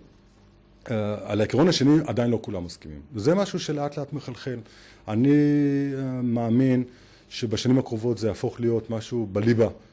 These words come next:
של הרבה מאוד ארגונים, מערכות ותהליכים. הוא לא יהיה כטרנד חולף, אלא כמו ש-, אה, שנים אחורה בארגונים לא הבינו את המשמעות של המשאב האנושי, והיום זה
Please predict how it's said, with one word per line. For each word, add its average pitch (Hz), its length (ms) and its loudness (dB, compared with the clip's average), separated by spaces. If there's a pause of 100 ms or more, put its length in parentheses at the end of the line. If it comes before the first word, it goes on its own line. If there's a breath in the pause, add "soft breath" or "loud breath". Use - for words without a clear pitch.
של - 180 -8
הרבה 101 220 -2
מאוד 110 340 0
ארגונים, 104 520 0
מערכות 95 460 -4
ותהליכים. 101 580 -10 (340 soft breath)
הוא 135 120 4
לא 147 160 8
יהיה 131 160 6
כטרנד 107 520 -2
חולף, 131 500 -4 (420 soft breath)
אלא 113 340 -2
כמו 127 260 0
ש-, - 120 -4 (1120 loud breath)
אה, 110 300 -6
שנים 120 340 2
אחורה 123 320 0
בארגונים 113 480 2
לא 120 100 6
הבינו 120 240 2
את 117 80 -6
המשמעות 120 380 -4
של 117 140 -4
המשאב 123 420 -4
האנושי, 120 360 0
והיום 107 520 0
זה 101 280 -4